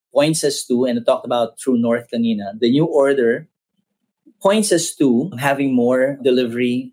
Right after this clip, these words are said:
and pickups and takeouts. Is that, that, those weren't gonna go away.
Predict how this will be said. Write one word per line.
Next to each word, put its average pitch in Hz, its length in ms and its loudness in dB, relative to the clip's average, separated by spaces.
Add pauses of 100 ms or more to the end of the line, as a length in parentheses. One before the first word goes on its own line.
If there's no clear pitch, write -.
and 120 280 0
pickups 117 460 -2
and 120 140 -10
takeouts. 110 420 -4
Is 120 140 -8
that, 151 160 2 (240)
that, 151 240 2
those 175 240 2
weren't 151 240 0
gonna 139 160 0
go 127 160 0
away. 139 240 -6